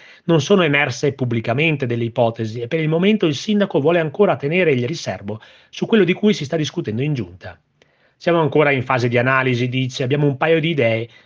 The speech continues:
ma in questo momento non intendiamo divulgarle.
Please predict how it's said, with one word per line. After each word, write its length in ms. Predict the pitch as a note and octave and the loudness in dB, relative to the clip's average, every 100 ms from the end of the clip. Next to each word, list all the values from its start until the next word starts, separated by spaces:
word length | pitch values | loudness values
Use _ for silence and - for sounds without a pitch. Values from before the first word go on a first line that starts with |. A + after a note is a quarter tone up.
| - | -10
ma 80 | D#3 | -2
in 40 | |
questo 220 | F#3 E3 | -2 0
momento 480 | F3+ D#3+ G#2+ G2+ A#2 | 0 0 -2 -6 -6
non 140 | D3 F3+ | -2 0
intendiamo 460 | E3+ F3+ E3 E3 | 0 0 2 2
divulgarle. 760 | D#3 D#3 D#3+ C#3 G2 - - | 0 -2 -2 -4 -4 -10 -20